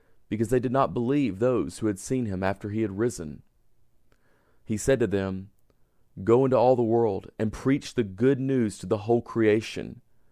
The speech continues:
He who believes and is baptized will be saved, but he who disbelieves will be condemned. These signs will accompany those who believe. In my name they will cast out demons.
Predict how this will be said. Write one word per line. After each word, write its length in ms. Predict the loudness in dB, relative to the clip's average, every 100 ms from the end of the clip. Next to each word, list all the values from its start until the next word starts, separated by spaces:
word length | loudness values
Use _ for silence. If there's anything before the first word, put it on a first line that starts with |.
| _ _ _ _
He 240 | 0 0
who 160 | 2 0
believes 560 | 0 0 2 0 -2
and 80 | -4
is 140 | -4 0
baptized 640 | 2 2 2 -2 0 0
will 100 | -2
be 100 | -4
saved, 600 | -4 -2 -2 -2 -10 -18 -20 _ _ _ _ _ -6
but 120 | -2
he 120 | 2
who 60 | 0
disbelieves 720 | 0 -2 -2 0 2 0 -2
will 80 | -4
be 140 | -4
condemned. 640 | -4 -4 -2 -4 -6 -14 -20 _ _ _ _ _ _ _ _ _ _
These 300 | -2 0 0
signs 420 | 0 0 2 0
will 100 | 2
accompany 520 | 0 0 -4 -4 -4 0
those 380 | 4 4 2
who 100 | -2
believe. 640 | -2 0 0 -2 -8 -16 _ _ _ _ _ _ -10
In 100 | -2
my 200 | 2 2
name 500 | 2 2 0 -4 -6
they 120 | 0 2
will 100 | 2
cast 400 | 2 0 0 0
out 180 | 0
demons. 640 | 0 -2 -2 -6 -10 -16